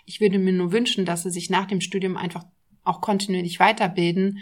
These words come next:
und einfach auch schauen, dass sie die Patienten einfach ganzheitlich betreuen.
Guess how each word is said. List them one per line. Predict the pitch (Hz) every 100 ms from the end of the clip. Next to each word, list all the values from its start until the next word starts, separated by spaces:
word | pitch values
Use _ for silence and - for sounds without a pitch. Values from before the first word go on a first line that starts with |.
| - - _
und | 190 180
einfach | 175 175 185
auch | 175
schauen, | - 190 175 175
dass | 170
sie | 196 175 180
die | 165 156 160
Patienten | - 175 - 170
einfach | - -
ganzheitlich | - 147 - 170 170 -
betreuen. | - - 175